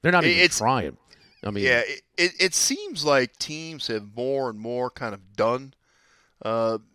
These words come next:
Speaker 2: that in situations like that. I mean,
Speaker 1: Mm-hmm.
Speaker 2: you know, I looked at it. New Mexico averaged, like, forty-one seconds per play, uh, which is, you know, a team just essentially playing four corner, uh, four corners and stall.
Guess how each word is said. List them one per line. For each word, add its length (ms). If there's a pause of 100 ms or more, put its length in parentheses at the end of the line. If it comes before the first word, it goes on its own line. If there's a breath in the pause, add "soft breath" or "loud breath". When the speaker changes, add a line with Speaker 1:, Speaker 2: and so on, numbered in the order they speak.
Speaker 2:
that 380
in 140
situations 640
like 200
that. 200
I 60
mean, 220
Speaker 1:
Mm-hmm. 180
Speaker 2:
you 120
know, 40
I 160
looked 300
at 220
it. 100
New 100
Mexico 480
averaged, 340
like, 140
forty-one 640
seconds 400
per 200
play, 520 (540 loud breath)
uh, 420
which 300
is, 400
you 80
know, 260 (500)
a 60
team 300
just 280
essentially 540
playing 320
four 300
corner, 580 (100)
uh, 220
four 300
corners 500
and 100
stall. 400